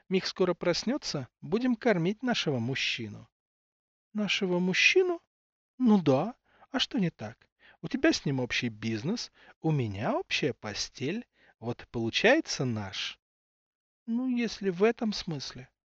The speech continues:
Дальше мы затеваем обычную суету, обычно связанную с приходом гостей. Гостей на сей раз не ожидается, но через несколько минут мы дружно режем хлеб, размешиваем салат и таскаем посуду в гостиную.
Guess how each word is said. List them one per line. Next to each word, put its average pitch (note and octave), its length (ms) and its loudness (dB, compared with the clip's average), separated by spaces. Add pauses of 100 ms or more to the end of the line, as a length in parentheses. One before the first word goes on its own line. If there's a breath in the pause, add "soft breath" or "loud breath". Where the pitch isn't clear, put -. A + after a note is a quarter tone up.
(640)
Дальше F#3 440 8
мы F#3 160 6
затеваем F3 600 4
обычную C3 540 0
суету, A#2+ 640 -2 (400 soft breath)
обычно A3 400 0
связанную F#3 640 4
с - 60 -6
приходом F3 480 2
гостей. G2+ 560 -2 (400 soft breath)
Гостей D3 380 4
на D3 140 0
сей C#3 260 2
раз F#3 260 4
не F3+ 100 2
ожидается, G3 640 2
но C3+ 140 -4
через E3+ 320 0
несколько D#3 440 0
минут C#3+ 340 2
мы F3 140 2
дружно B2+ 480 4
режем A2 340 2
хлеб, G3+ 440 4
размешиваем A2 640 -2
салат F3+ 540 6 (300 loud breath)
и C#4+ 180 0
таскаем F#3 440 2
посуду B2+ 380 -4
в A#2 80 -4
гостиную. F#2+ 640 -2